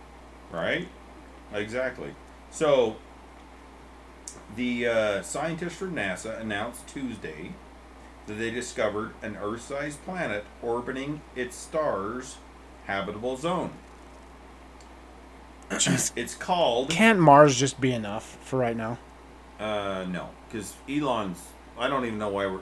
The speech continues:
Speaker 1: they're not already there, because
Speaker 2: They, they already are. Haven't you heard, like, th-,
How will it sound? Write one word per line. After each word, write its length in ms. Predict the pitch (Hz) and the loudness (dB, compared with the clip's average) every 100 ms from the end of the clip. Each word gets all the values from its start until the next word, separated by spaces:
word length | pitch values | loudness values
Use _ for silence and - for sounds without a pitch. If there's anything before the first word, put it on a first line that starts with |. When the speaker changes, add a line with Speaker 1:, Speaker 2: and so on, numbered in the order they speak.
| - | -8
Speaker 1:
they're 120 | 92 | -6
not 220 | 92 90 87 | -2 -2 -2
already 260 | 80 78 76 | -4 -6 -8
there, 320 | 90 104 139 | -6 -4 -6
because 340 | 98 87 101 | -8 -6 4
Speaker 2:
They, 160 | 147 180 | 8 8
they 320 | 170 190 202 | 8 12 12
already 260 | 240 226 175 | 12 12 12
are. 220 | 180 127 | 12 12
Haven't 240 | 165 185 180 | 12 10 10
you 60 | |
heard, 240 | 156 165 165 | 10 10 12
like, 200 | 151 | 10
th-, 100 | 156 | 6